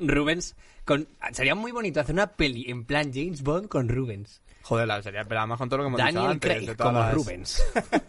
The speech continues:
Speaker 2: <laughs> de todas las armas ocultas y eso. Y ya está, este es Rubens el espía.
Speaker 1: Yo, eh, te venía, n-, tengo dos opciones. Mi cuadro favorito
Speaker 2: Vale.
Speaker 1: o una movidita o una conclusión con Van Gogh que tengo. Yo creo que... Te, va,
Speaker 2: Uf.
Speaker 1: da tiempo a las dos.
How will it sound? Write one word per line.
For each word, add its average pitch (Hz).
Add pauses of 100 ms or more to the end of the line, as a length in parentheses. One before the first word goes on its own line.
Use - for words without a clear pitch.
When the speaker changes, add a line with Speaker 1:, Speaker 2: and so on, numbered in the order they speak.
(120)
Speaker 2:
<laughs> 339
de 120
todas 139
las -
armas 135
ocultas 123
y -
eso. 123 (280)
Y -
ya 110
está, 170
este 139
es 127
Rubens 139
el 123
espía. - (420)
Speaker 1:
Yo, 180 (100)
eh, 143 (140)
te 139
venía, 147 (260)
n-, 143
tengo 214
dos 214
opciones. 117
Mi 143
cuadro 208
favorito 180 (600)
Speaker 2:
Vale. 101
Speaker 1:
o 143
una 202
movidita 165
o 147
una 170
conclusión 151
con 147
Van 92
Gogh - (260)
que 107
tengo. 95
Yo 131
creo 196
que... 190
Te, -
va, 139
Speaker 2:
Uf. -
Speaker 1:
da 190
tiempo 196
a 131
las 98
dos. -